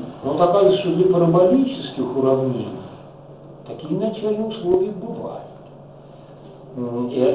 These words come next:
и, и надо рассматривать случаи неограниченных начальных условий. Ну,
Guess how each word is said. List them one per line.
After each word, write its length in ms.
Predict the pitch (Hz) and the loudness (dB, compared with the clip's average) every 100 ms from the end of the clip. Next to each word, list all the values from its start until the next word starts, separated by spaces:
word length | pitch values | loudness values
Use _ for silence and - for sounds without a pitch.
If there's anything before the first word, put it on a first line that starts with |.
| - 156 | 0 -6
и, 220 | 147 160 | -2 0
и 60 | |
надо 360 | 135 123 - 240 | 4 6 8 8
рассматривать 640 | 254 - 202 202 202 190 | 8 4 2 2 0 -4
случаи 340 | 170 208 214 208 | -4 -4 -2 -2
неограниченных 920 | 165 147 135 139 - 214 208 185 - | 2 4 4 4 2 -2 -4 -6 -4
начальных 580 | 123 127 143 175 185 185 | -6 0 2 2 -2 -6
условий. 420 | 185 113 101 - - - - - - - | -8 -8 -10 -12 -16 -20 -20 -20 -18 2
Ну, 380 | 254 262 - | 4 4 0